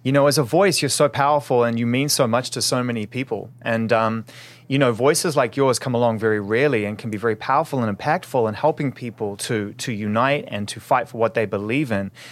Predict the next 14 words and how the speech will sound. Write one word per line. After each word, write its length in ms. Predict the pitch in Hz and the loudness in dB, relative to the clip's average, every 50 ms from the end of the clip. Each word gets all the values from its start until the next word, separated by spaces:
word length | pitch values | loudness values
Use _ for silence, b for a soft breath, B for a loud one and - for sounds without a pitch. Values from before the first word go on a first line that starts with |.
| B B B | B B B
And 160 | B 139 151 | B 0 2
yet 240 | 151 156 156 156 156 | 4 4 4 4 2
you've 160 | 160 147 131 | -2 0 2
always 180 | 147 160 165 - | 2 2 2 2
struck 300 | - - 156 151 - - | 0 2 0 0 0 0
me 100 | 165 151 | -2 -2
as 100 | 131 - | -2 -2
being 180 | - 131 123 | -2 -2 0
someone 480 | 117 - - 131 131 127 127 120 117 120 | 0 0 0 0 0 2 2 2 0 -2
who 360 | 120 117 107 123 127 127 123 120 | -4 -6 -4 -4 -2 -2 -2 -4
is 200 | - 135 107 135 | -4 -4 -4 -4
a 80 | 120 | -4
private 500 | - - - - 131 131 123 120 113 - | -6 -6 -4 0 0 0 0 -2 -4 -6
person 420 | - 117 110 110 - - 110 107 | -6 -8 -6 -6 -6 -8 -10 -12